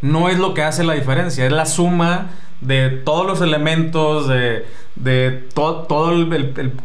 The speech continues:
trabajo que hay detrás de la estrategia, de por dónde se va a comunicar, para qué, cuál es el objetivo,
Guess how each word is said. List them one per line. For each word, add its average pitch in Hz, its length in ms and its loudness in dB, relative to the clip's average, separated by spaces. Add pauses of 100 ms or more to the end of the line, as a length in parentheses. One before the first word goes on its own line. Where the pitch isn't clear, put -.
trabajo 147 520 0
que 165 80 -2
hay 151 140 2
detrás 147 480 0
de 147 140 2
la 127 80 2
estrategia, 139 1000 0
de 123 220 2
por 127 280 0
dónde 147 360 0
se 135 100 0
va 135 120 2
a 131 40 -2
comunicar, 131 720 -2
para 120 320 -2
qué, 139 300 0
cuál 139 140 0
es 143 100 -2
el 139 80 -2
objetivo, 135 760 0